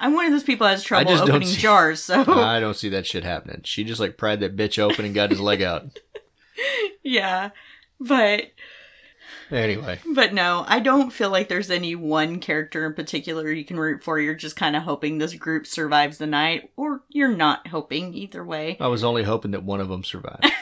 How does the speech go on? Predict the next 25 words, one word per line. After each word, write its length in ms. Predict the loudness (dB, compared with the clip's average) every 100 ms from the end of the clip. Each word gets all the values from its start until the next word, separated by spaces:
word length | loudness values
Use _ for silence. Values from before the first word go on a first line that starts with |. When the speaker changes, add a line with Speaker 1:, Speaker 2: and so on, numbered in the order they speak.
| -8 -6
Speaker 1:
<laughs> 500 | -4 -4 -2 0 0 _ _ -12 -10 -12 -10
But 200 | 0 4
Speaker 2:
And 100 | 4
she 120 | 4 2
did, 340 | 0 -2 -6
so 140 | -8
it's 100 | -6
okay. 280 | -6 -6 -10 -4 -2
Speaker 1:
<laughs> 880 | -2 -2 0 0 -2 -18 -18 -12
But 460 | -2 4 4 2 -8 -10
yeah, 600 | 0 6 8 8 6 2 -6 _ _ -14
I, 880 | -10 -10 -10 -14 -20 _ -2 2 2
I 180 | 2
understand 480 | 2 0 -2 2 2
what 180 | 2 -2
you're 100 | -4
saying 460 | -2 -2 -2 -2 -4
with 340 | -4 -4 -4
this 220 | -4 -2
condition 600 | -4 -6 -4 -4 -4 -6 -4
that 240 | -4 -2
Ozzy 640 | 2 2 2 -2 -4 -6 -4
has, 400 | 2 2 2 -2
which 260 | -6 -6 -4
I'm 400 | -2 2 0